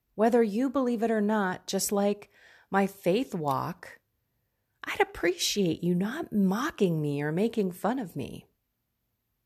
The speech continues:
But I didn't, and I don't need to, because I need to have patience and trust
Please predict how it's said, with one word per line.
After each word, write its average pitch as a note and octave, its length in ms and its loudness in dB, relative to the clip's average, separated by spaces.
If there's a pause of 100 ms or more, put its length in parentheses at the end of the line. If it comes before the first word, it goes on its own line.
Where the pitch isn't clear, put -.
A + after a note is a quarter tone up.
(1900)
But B3+ 80 4
I C#4+ 140 2
didn't, C#4+ 540 -2 (800)
and A#3 200 2
I A#3+ 100 4
don't A#3+ 300 2
need C#4 240 0
to, - 320 -6 (1400)
because G#3+ 260 2
I C4 180 2
need C#4+ 220 0
to A#3 80 -2
have G3+ 280 -2
patience D#3+ 760 -4 (320)
and F3+ 180 -4
trust - 680 -2